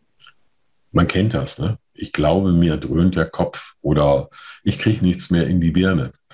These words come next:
Das ist die verbale Formulierung von genau dieser Situation. Das Gehirn braucht, und da sind wir bei dem entscheidenden Punkt, Muße.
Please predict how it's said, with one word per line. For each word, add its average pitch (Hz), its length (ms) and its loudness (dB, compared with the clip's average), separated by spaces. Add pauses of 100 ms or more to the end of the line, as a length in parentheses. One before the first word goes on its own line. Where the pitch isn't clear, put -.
(520)
Das - 180 -2
ist - 220 -4
die 82 100 2
verbale 76 600 0
Formulierung 92 640 0
von 80 240 -2
genau 82 380 2
dieser 92 580 -2
Situation. 85 920 -2
Das - 220 -6
Gehirn 101 420 2
braucht, 87 500 -2
und 69 100 -12
da 76 100 -6
sind 92 180 0
wir - 80 2
bei 80 140 -2
dem 78 200 -6
entscheidenden 78 540 -4
Punkt, 101 400 -2
Muße. 92 540 0